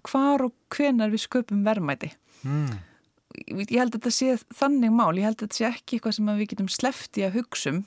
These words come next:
Speaker 1: af því að þá held ég bara að þá mun enginn sækjast eftir því að búa hérna,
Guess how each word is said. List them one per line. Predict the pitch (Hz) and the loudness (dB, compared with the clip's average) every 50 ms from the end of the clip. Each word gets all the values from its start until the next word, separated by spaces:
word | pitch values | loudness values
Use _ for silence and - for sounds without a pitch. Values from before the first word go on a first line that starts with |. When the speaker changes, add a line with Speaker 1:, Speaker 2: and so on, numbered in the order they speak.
| - - _ | -8 -12 _
Speaker 1:
af | - 208 196 - | -6 -6 -6 -4
því | - 196 190 | -4 -4 -2
að | 190 190 190 - - _ - | -2 -2 -2 -4 -6 _ -14
þá | - - 233 226 | -6 -2 -2 0
held | 226 233 233 233 - 196 | 0 0 -2 -4 -6 -6
ég | - | -4
bara | 180 185 185 190 196 | -4 -2 -2 0 -2
að | - - _ _ _ _ | -2 -4 _ _ _ _
þá | - 214 214 214 | -6 -2 -2 0
mun | 202 196 220 | 0 0 0
enginn | 254 294 330 320 - 208 190 170 - | 0 -2 -2 -2 -4 -4 -4 -2 -2
sækjast | - - 214 208 - 196 - 214 | -2 -2 -2 -2 -4 -4 -4 -4
eftir | 202 - - 190 190 | -6 -4 -4 -4 -4
því | 196 | -4
að | 196 - | -4 -4
búa | - 185 190 190 214 | -4 -2 -2 0 0
hérna, | 220 233 262 320 | 0 0 -2 -4